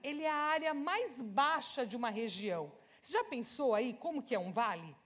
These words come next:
Né, o vale é aquele caminho mais baixo ali de uma região. E geralmente um vale, ele é cercado por montanhas. Então ele é um caminho estreito ali, bem baixo, bem profundo,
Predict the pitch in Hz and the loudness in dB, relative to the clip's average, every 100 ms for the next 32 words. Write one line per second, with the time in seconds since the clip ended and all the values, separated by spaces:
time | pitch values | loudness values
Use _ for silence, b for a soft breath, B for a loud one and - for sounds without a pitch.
0 | _ b b b b 226 247 226 175 262 | _ b b b b 0 2 2 4 6
1 | 294 285 285 285 269 - 262 254 277 285 | 6 4 -2 -6 -6 -8 -4 -2 0 0
2 | 269 330 269 202 180 247 262 262 - 240 | -2 -4 -6 -10 -2 0 2 -2 -2 -4
3 | 220 196 233 220 226 196 165 220 240 240 | -4 -4 0 4 4 4 4 6 6 4
4 | B 277 269 202 392 415 320 262 294 339 | B 0 2 6 8 10 10 8 4 0
5 | - 240 233 170 240 277 269 208 180 B | 0 2 2 6 6 8 6 2 -6 B
6 | - 254 285 - 302 269 277 277 277 - | 0 2 2 0 -4 -2 0 2 0 -4
7 | 294 277 339 - 233 233 233 175 - - | -2 0 0 0 2 2 0 -4 -6 -8
8 | - _ _ _ _ _ _ B B 254 | -10 _ _ _ _ _ _ B B -2
9 | 254 285 285 277 269 269 262 226 208 196 | 2 4 4 4 4 2 0 2 2 2
10 | 208 240 311 466 427 - 240 - - 226 | 2 4 4 2 0 -4 -4 -4 -10 0
11 | 214 262 320 - 392 226 269 302 214 247 | 2 2 2 2 4 4 4 2 -4 -4
12 | 202 185 427 523 214 233 254 302 - 240 | -2 4 4 4 0 0 2 0 -2 -4
13 | 190 381 381 302 262 - 302 339 | -2 -4 -4 -8 -8 -8 -6 -6